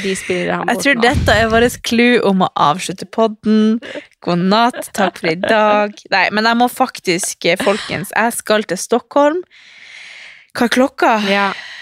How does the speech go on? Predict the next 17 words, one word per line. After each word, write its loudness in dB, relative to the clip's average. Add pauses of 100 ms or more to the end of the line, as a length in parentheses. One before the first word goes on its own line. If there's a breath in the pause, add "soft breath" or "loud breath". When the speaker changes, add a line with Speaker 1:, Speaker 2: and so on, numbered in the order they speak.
(800 loud breath)
Speaker 2:
Hva 0
er 0
Speaker 1:
Klokka -2
er 0
Speaker 2:
klokka? -6
Speaker 1:
faen 0
Speaker 2:
Klokka 0
Speaker 1:
meg 4
Speaker 2:
er 2
Speaker 1:
fem -4
på -6
Speaker 2:
ti. 0
Speaker 1:
ti. 6
Speaker 2:
Jeg -12
har 0
ikke -4
pakka. -2